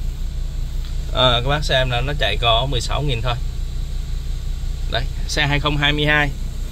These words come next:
Trùm mền, gọi là đúng xe này là đúng trùm mền đâu các bác. Chạy, à, à, mới có mấy tháng trời cái khách hàng đi nước ngoài mất tiêu rồi. Ở nhà thì không ai có bằng lái, không ai biết chạy hết.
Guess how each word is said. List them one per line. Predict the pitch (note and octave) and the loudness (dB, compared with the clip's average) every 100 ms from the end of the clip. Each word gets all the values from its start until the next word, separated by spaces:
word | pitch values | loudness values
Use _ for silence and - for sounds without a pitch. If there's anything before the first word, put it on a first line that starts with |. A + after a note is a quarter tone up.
| - - - - - - | -6 -4 -6 -4 -6 0
Trùm | C3+ C3 | 2 4
mền, | B2+ C3 B2+ | 4 4 4
gọi | A2+ | 4
là | A#2+ | 4
đúng | B2 G3 | 2 2
xe | - D#3+ | 2 2
này | B2+ | 2
là | A#2+ | 2
đúng | C#3 | 2
trùm | F3 C3+ | 2 2
mền | B2+ A#2+ | 4 4
đâu | B2 C3 | 2 0
các | |
bác. | D3+ D#3+ - - - | 0 -2 -4 -4 0
Chạy, | F#2+ G2+ | 2 2
à, | G2+ F#2+ G2+ - - - - - - - | 0 -2 -2 -4 -8 -6 -8 -8 -6 -2
à, | G2+ G2 G2 | 0 0 2
mới | A2 D3 | 2 2
có | |
mấy | E3+ E3+ | 2 2
tháng | F3 E3 | 2 2
trời | D3+ G#2 | 2 2
cái | A2+ | 2
khách | C#3+ C#3+ | -2 0
hàng | A2 G2 | 0 0
đi | A2 | 0
nước | C3 C#3 | -2 0
ngoài | G#2+ | 0
mất | B2 - | 0 0
tiêu | C3+ | 2
rồi. | B2 G2+ - - - - - - - - - - - - | 2 0 -6 -8 -6 -6 -6 -6 -4 -4 -2 -2 -2 2
Ở | - | 2
nhà | A#2+ A2 | 4 2
thì | A2+ | 0
không | C3+ C3+ | -2 0
ai | B2 | 0
có | D#3 | 0
bằng | B2+ | -2
lái, | A2 D3 | -2 -2
không | D3+ | -4
ai | C3 | -4
biết | D3 - | -4 -4
chạy | F#2+ | -2
hết. | G2 | -2